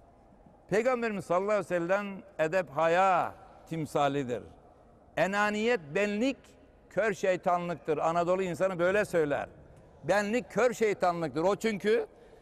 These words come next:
Adem Aleyhisselam'a "Secde et." dedi Allah, "Etmeyeceğim." dedi. "Ben ondan üstünüm, ben ondan üstünüm." dedi. Etmedi. Şeytan oldu. Allah'a karşı koydu. Kafirlerin başı oldu. Benlik davası gütmek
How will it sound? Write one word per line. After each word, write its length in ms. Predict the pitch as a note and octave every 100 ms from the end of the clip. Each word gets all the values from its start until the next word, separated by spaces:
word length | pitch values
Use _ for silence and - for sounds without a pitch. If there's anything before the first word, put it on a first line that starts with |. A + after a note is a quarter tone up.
| - - -
Adem 380 | E3 F#3 G#3 G3+
Aleyhisselam'a 520 | F#3+ E3+ F#3+ F3+ E3+
"Secde 400 | G3 A3 A3 A#3+
et." 140 | -
dedi 180 | F#3+ F3+
Allah, 400 | F3 F#3 G#3+ F3+ -
"Etmeyeceğim." 680 | G#3+ G3 G3 F#3 E3 F3+ E3+
dedi. 300 | E3 D#3 C3
"Ben 120 | F#3+ A3+
ondan 300 | A3+ G#3+ G#3+
üstünüm, 360 | F3 F#3+ D3
ben 320 | G#3 C4 A#3+
ondan 320 | G#3 G3 F#3+ F3+
üstünüm." 500 | D#3 - D#3+ D3+ C#3+
dedi. 280 | C#3 F3+ -
Etmedi. 640 | F3 - F3 D#3+ F#3 B3+ - - -
Şeytan 400 | - F3+ F3+ G3
oldu. 440 | D#3+ C#3+ C3 A#2+ - - - - - -
Allah'a 440 | D3+ D#3+ F3+ F#3
karşı 380 | D3+ D3+ - G#3
koydu. 540 | D#3+ C#3+ C3+ E3 F3 -
Kafirlerin 600 | D#3+ D3 D#3 D3+ D#3 C#3+
başı 280 | C#3+ D#3+
oldu. 320 | D#3+ C3+ B2 - - - - - - - - C3
Benlik 400 | F#3 F#3+ B3+ - - - - -
davası 420 | E3 F3 E3 D3+
gütmek 480 | C#3+ D3+ - A#3